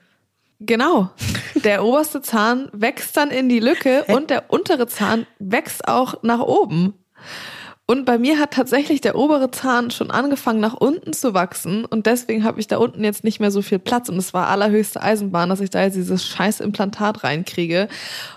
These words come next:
Speaker 1: und
Speaker 2: Krass.
Speaker 1: mir diesen Zahnersatz darauf klatsche. Ja, es ist wirklich absurd, oder?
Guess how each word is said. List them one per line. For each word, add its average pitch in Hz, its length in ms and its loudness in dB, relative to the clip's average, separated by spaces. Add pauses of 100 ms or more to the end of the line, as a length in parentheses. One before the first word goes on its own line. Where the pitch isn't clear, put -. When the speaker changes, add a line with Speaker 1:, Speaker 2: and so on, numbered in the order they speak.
(160)
Speaker 1:
und 202 440 0
Speaker 2:
Krass. - 200 -2
Speaker 1:
mir 196 120 4
diesen 190 260 -2
Zahnersatz 196 640 -2
darauf 151 560 -2
klatsche. 160 720 -2
Ja, 196 220 2
es - 140 -6
ist - 180 -10
wirklich - 300 -8
absurd, 190 460 -2
oder? 190 280 -2